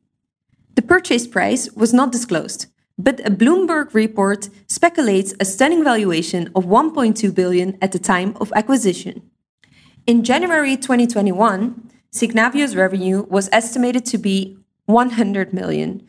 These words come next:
servicing over one million users in two thousand organizations worldwide. In total, the business raised two hundred and thirty million in funding.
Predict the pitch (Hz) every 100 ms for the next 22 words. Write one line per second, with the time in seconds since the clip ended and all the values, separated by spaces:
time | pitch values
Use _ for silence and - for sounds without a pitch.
0 | _ - 247 240 226 226 214 196 208 190
1 | 277 339 277 214 196 190 196 196 220 214
2 | - - - 202 196 277 285 226 208 202
3 | 202 190 190 185 190 190 190 185 185 160
4 | 147 - - - _ _ _ _ _ _
5 | _ _ _ _ - 214 214 330 349 233
6 | 214 196 190 202 208 190 185 185 180 _
7 | - 277 277 269 226 196 214 202 202 202
8 | 185 180 180 185 190 196 190 - - -